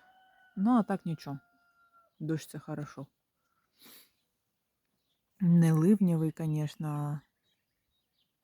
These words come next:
такий спокійний. Це прекрасно.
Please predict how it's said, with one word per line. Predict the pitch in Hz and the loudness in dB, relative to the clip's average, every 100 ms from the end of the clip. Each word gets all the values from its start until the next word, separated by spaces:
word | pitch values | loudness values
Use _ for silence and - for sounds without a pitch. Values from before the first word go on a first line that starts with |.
| _ | _
такий | - 147 - 147 | -14 -14 -12 -12
спокійний. | - - 147 - 156 156 147 143 - _ _ _ _ _ _ _ | -14 -20 -20 -12 -8 -6 -6 -8 -12 _ _ _ _ _ _ _
Це | 147 | -18
прекрасно. | - 156 - 135 131 - - | -12 -14 -10 -10 -10 -16 -20